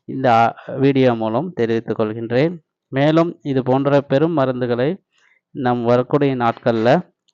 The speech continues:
பதிவு பண்ணிட்டு வரோம். எல்லாரும் சப்போர்ட் பண்ணுங்க. நீங்க வாங்கக்கூடிய ஒவ்வொரு செந்தூரம், பஸ்போ, லேகியங்கள்லையும் கிடைக்கக்கூடிய ஒவ்வொரு ரூபாயும் ஒரு அன்னதானத்திற்கும் ஒரு பொது காரியத்திற்கும்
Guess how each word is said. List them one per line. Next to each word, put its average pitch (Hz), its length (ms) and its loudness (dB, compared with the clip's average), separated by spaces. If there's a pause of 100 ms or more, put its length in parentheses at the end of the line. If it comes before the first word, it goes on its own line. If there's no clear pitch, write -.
பதிவு 131 320 2
பண்ணிட்டு 120 460 -2
வரோம். 156 180 0 (600)
எல்லாரும் 143 600 4
சப்போர்ட் 135 360 0
பண்ணுங்க. 117 440 -2 (400)
நீங்க 135 600 -2
வாங்கக்கூடிய 139 680 2
ஒவ்வொரு 131 640 4 (300)
செந்தூரம், 135 600 2
பஸ்போ, 127 300 0
லேகியங்கள்லையும் 127 1080 0 (300)
கிடைக்கக்கூடிய 139 640 0
ஒவ்வொரு 131 320 2
ரூபாயும் 135 640 0 (200)
ஒரு 131 200 2
அன்னதானத்திற்கும் 147 1000 0 (340)
ஒரு 139 200 0
பொது 147 280 4
காரியத்திற்கும் 139 760 2